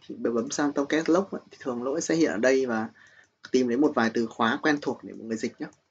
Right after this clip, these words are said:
Chỉ đấy là mẹo. Không phải mẹo đâu, nó là một cái kiểu kỹ năng để ý một chút mọi người. Rồi, chúng ta sang add này, chúng ta nhập thử này.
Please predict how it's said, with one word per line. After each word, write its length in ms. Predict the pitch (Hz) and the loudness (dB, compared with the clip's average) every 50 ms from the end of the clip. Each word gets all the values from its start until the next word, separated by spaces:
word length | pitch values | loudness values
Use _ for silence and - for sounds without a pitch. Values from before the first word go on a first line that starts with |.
| _ _ | _ _
Chỉ 160 | - - 107 | -14 -10 -8
đấy 140 | 110 117 143 | -8 -8 -8
là 60 | - - | -10 -10
mẹo. 200 | 123 127 - - - _ _ _ _ _ _ _ _ _ _ _ _ _ _ _ _ _ _ _ | -8 -8 -8 -8 -12 _ _ _ _ _ _ _ _ _ _ _ _ _ _ _ _ _ _ _
Không 180 | _ - 135 | _ -4 -2
phải 80 | 101 104 | 0 0
mẹo 320 | 127 135 - - 127 139 | 0 -2 -2 -4 -6 -6
đâu, 160 | 123 117 123 | -8 -8 -6
nó 220 | 117 120 127 165 175 | -6 -6 -4 -4 -4
là 60 | 139 | -4
một 260 | 107 107 107 110 101 - | -4 -4 -6 -6 -6 -4
cái 360 | - 101 120 135 160 180 190 - | -4 -4 -2 -2 -4 -6 -6 -2
kiểu 120 | - 113 - - - - | -2 -2 -2 -4 -12 -8
kỹ 120 | - 156 | -6 -4
năng 360 | 160 165 165 156 151 147 143 147 - _ _ _ _ _ _ _ _ _ _ _ | -2 0 0 0 0 -2 -2 -4 -8 _ _ _ _ _ _ _ _ _ _ _
để 120 | - 104 101 | -4 -2 0
ý 120 | 107 123 | 0 0
một 100 | 165 170 151 | 0 -2 -2
chút 220 | - - 202 220 214 | 2 2 2 2 2
mọi 100 | - 113 | -4 -10
người. 140 | 110 101 - _ _ _ _ _ _ _ _ _ _ | -10 -12 -14 _ _ _ _ _ _ _ _ _ _
Rồi, 120 | - 127 113 - | -20 -20 -20 -16
chúng 140 | - - 123 | -16 -12 -10
ta 80 | 131 | -10
sang 280 | 123 - 143 135 135 131 | -8 -6 -6 -6 -6 -8
add 220 | - 135 147 - | -8 -8 -8 -8
này, 100 | - - - | -10 -14 -20
chúng 160 | - - 139 | -16 -14 -12
ta 60 | 123 131 | -10 -8
nhập 140 | 131 123 - | -10 -10 -8
thử 160 | - 117 104 | -6 -6 -4
này. 120 | 113 117 | -4 -6